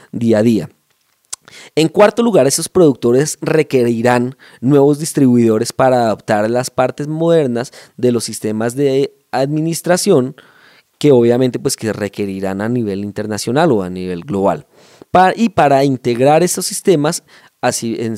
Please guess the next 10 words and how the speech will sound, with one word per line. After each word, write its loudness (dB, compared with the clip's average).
dentro -6
de 0
su -10
mismo -4
proceso -6
de -10
producción. -8
Y -2
finalmente, 0
eh, 4